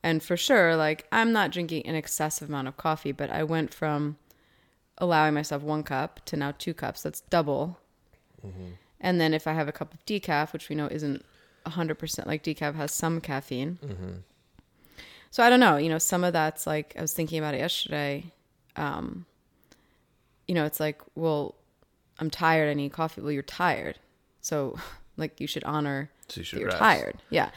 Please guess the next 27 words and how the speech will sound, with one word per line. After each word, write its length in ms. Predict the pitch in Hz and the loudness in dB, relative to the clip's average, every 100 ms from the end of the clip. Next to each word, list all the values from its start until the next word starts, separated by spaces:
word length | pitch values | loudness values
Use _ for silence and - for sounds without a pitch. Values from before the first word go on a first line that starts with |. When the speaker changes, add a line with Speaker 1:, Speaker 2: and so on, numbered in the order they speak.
| - | 0
Speaker 2:
I 40 | |
mean, 80 | 107 | 6
I 80 | 107 | 8
Speaker 1:
But 80 | 104 | 8
Speaker 2:
asked 160 | 170 104 | 6 4
Speaker 1:
it's 100 | 131 | 2
kind 160 | 160 | 4
Speaker 2:
you, 60 | 151 | 2
Speaker 1:
of 60 | 143 | 0
been 380 | 139 131 147 - _ _ - | -2 -2 -6 -12 _ _ 2
Speaker 2:
I 60 | |
asked 200 | 101 - | 2 2
you 80 | 95 | -2
yesterday, 400 | 92 101 - 85 | -2 -2 -4 -4
like, 140 | 80 82 | -4 -6
"Well, 120 | 87 | -2
what 100 | 90 | -2
do 80 | 90 | -2
tired 380 | - 87 87 - | -2 -4 -4 -8
people 240 | - - | -12 -12
do?" 280 | 101 98 117 - _ _ _ | -8 -8 -8 -14 _ _ _
Speaker 1:
Yeah. 140 | - - _ _ _ _ _ _ _ _ _ _ _ _ | -14 -14 _ _ _ _ _ _ _ _ _ _ _ _
Speaker 2:
It's 100 | - | -14
like, 100 | 87 | -10
"Well, 100 | 87 | -8
they 140 | 82 85 | -8 -8
rest." 500 | 101 - - - | -8 -10 -14 -18